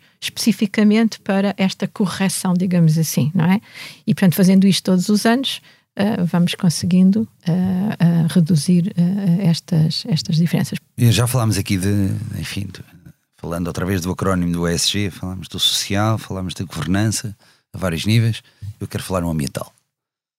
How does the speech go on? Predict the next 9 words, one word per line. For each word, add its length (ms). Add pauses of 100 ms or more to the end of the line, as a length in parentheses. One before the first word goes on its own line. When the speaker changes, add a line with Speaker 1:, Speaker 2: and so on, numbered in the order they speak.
(220)
Speaker 2:
Ahm, 680
segundo 560
estudos 320
recentes, 800
eh, 180
durante 280
a 40
última 320
década, 540